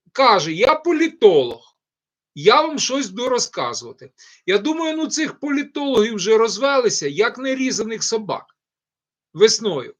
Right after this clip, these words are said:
Що ж ці політологи нам розумного скажуть? А політолог же необхідна професія в Україні. А знаєте чому? Тому що нас розводять. Українців розводять.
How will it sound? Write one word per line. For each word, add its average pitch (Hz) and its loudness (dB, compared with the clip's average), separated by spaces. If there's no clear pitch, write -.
Що 349 0
ж 277 0
ці 311 0
політологи 254 -2
нам 254 -2
розумного 226 -6
скажуть? 131 -6
А 151 -8
політолог 247 0
же 165 0
необхідна 247 0
професія 240 0
в 190 -4
Україні. 131 -8
А 190 0
знаєте 269 -2
чому? 123 -12
Тому 285 -4
що 262 -2
нас 254 -2
розводять. 202 -4
Українців 269 2
розводять. 190 0